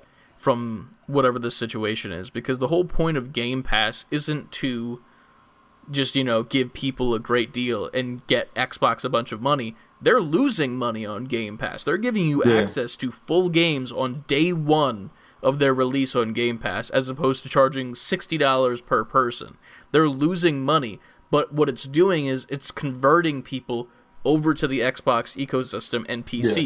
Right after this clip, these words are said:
Speaker 2: Yeah.
Speaker 1: as opposed
Speaker 2: And that's
Speaker 1: to
Speaker 2: all they want.
Speaker 1: PlayStation. Yeah, and PlayStation can't compete with that, because even if you try to convert these people, you can't, because there are no P S fives.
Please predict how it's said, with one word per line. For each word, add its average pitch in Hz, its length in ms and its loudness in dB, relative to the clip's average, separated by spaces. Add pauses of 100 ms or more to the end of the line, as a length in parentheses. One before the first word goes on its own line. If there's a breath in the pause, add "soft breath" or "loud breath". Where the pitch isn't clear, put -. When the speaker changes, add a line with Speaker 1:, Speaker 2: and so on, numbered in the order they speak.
Speaker 2:
Yeah. - 100 -10
Speaker 1:
as 135 160 2
opposed 135 300 2
Speaker 2:
And 151 80 -2
that's - 80 -6
Speaker 1:
to 180 60 6
Speaker 2:
all 165 80 6
they 160 100 6
want. 196 260 -2
Speaker 1:
PlayStation. 120 240 -18 (380 soft breath)
Yeah, 202 220 4 (100)
and 156 140 -2
PlayStation 180 540 0
can't 160 260 0
compete 214 300 0
with 165 160 -6
that, 131 260 2
because 147 400 0 (680 soft breath)
even 214 280 4
if 190 140 -2
you 196 140 2
try 156 400 4
to 185 80 2
convert 151 560 0
these 214 200 -8
people, 247 420 0 (800)
you 143 160 0
can't, 233 500 2 (340 soft breath)
because 185 300 2
there 175 160 6
are 170 100 4
no 135 200 0
P - 200 0
S 120 140 -6
fives. 104 640 -2